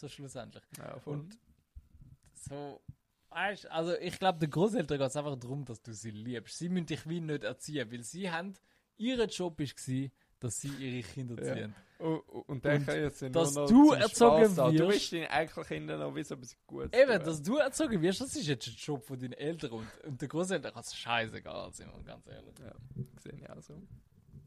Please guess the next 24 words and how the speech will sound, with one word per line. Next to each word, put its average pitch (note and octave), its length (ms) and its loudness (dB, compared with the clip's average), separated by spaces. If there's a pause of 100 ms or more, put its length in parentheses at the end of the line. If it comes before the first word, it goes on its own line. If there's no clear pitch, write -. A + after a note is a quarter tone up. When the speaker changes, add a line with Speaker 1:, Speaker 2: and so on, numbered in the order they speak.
(340)
Speaker 1:
Ja, G#2+ 80 -18
Bruder, A#2 260 -10
wir A2 120 -8
sind A2+ 180 -8
schon A#2 160 -10
dreißig C3 300 -12
Minuten C3 260 -16
am B2 80 -14
Reden. A#2+ 260 -14
Haben A#2+ 120 -16
wir A#2 40 -16
schon A#2+ 160 -20
zu - 120 -20
der B2+ 120 -18
ersten C3 220 -16
Kategorie B2+ 400 -8
Speaker 2:
Schon E3 100 -6
Speaker 1:
wählen? A#2 180 -4
Hast C3 180 -6
du - 40 -10
noch F#3+ 80 -4
Speaker 2:
dreißig A#2 240 -10
Speaker 1:
etwas? - 140 -14
Speaker 2:
Minuten. E3 520 -16